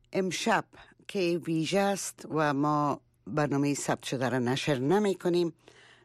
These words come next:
تا ساعت یک شب به وقت افغانستان برنامه‌های ما، تا یک و نیم شب ببخشین، برنامه‌های ما جریان داره، به خاطر که در حال حاضر در این دقیقه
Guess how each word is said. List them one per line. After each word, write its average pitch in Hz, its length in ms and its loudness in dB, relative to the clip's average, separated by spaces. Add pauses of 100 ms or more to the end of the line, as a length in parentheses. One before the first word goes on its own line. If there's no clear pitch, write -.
تا 160 140 -2
ساعت 160 420 0 (800)
یک 214 380 -2
شب 127 260 -4 (220)
به 165 80 0
وقت 151 320 0
افغانستان 160 960 0 (540)
برنامه‌های 143 680 0
ما، 147 300 0 (440)
تا 202 140 2
یک 175 220 0
و 208 40 0
نیم 233 180 2
شب 127 220 -6 (100)
ببخشین، 117 440 -4 (240)
برنامه‌های 147 580 2
ما 143 200 0
جریان 160 500 0
داره، 151 320 0 (420)
به 160 80 -6
خاطر 202 340 -2
که 208 340 -2 (880)
در 185 140 2
حال 175 200 2
حاضر 175 380 0
در 170 140 0
این 175 120 0
دقیقه 151 420 -2